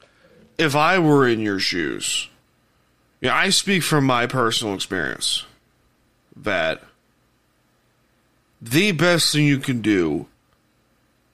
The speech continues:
for anyone, whether it's, you know, life, your job, relationship, whatever, is to just be yourself. Be you and be real.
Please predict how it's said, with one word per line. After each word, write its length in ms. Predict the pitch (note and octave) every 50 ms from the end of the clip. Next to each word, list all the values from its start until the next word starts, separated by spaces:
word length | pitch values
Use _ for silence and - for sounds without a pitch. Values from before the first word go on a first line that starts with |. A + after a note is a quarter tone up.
| _ _
for 260 | - - C3+ C3+ -
anyone, 680 | - C#3+ D#3 D3+ D3 C3+ A#2+ A2 G2 D2+ A#1 - - - - _ -
whether 300 | F#2+ G#2 G2+ G2+ G2 E2
it's, 280 | D2 C#2+ - - -
you 100 | - F#2
know, 180 | E2+ D#2+ F2 F2 - _ _ G2
life, 640 | G#2 A#2 B2 C3 C3+ C3 B2 - - - - - - - -
your 160 | E2+ D#2+ D#2 -
job, 680 | - - A2+ A#2 A#2+ A#2+ B2 B2 A#2+ A#2+ A#2+ A#2 A2 G2 - -
relationship, 960 | G2 F2+ F2+ G2 A2+ B2 C3+ C3 - - - B2 A#2 - - A2 G2 F2 - -
whatever, 680 | D#2 G2+ G#2 G#2+ A2+ A2 G#2+ G2+ F#2 C#2+ C2 B1 - - - _ _ _ _ _ _ _ _ _ _ _ _ _ _ _ _ _ _ _ _ _ _ -
is 220 | F#2+ A2 G#2+ -
to 100 | - G#2+
just 540 | G#2 - A#2 C#3 C#3+ C#3 - - - - -
be 100 | B2+ A#2+
yourself. 880 | A2+ A2 G#2 G2+ F#2+ F2+ - - - F2+ C#2 G1+ G1+ - - - - - _ _ _ _ _ _ _ _ _ _ _ _ _ _ _ _ _ G2+
Be 180 | G#2+ C#3 E3+ G3+
you 540 | G3 D#3+ C#3+ D3+ E3 E3 E3 E3 E3 D#3+ - - -
and 260 | A2+ A2 G#2+ G#2+ G2+
be 180 | A#2+ B2+ C3
real. 520 | B2+ A#2 A2 G#2+ F#2 F2 D#2 B1+ A1 -